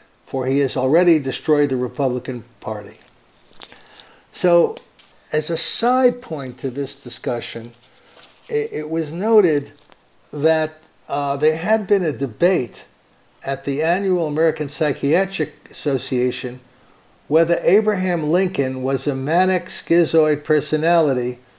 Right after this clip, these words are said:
whose depressive mood stopped short of mental illness.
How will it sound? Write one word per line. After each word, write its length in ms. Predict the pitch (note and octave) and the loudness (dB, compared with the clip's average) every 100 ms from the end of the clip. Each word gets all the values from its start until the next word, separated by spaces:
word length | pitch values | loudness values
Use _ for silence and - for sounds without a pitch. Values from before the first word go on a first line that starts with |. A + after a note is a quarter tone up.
| _ _ | _ _
whose 220 | C#3 C#3 | -2 -2
depressive 680 | - D3+ F#3 F#3+ - E3+ C#3+ | -2 -2 0 0 2 0 4
mood 420 | F3 E3 C3 B2+ | 4 4 2 -4
stopped 480 | - - F#3 F#3 - | -10 -2 0 0 -4
short 380 | - F#3 E3 | 0 4 4
of 80 | C#3+ | 2
mental 320 | C#3+ D3+ C#3+ | -4 -4 -4
illness. 560 | D3+ D3+ A#2 - - - | -4 -4 -8 -10 -18 -18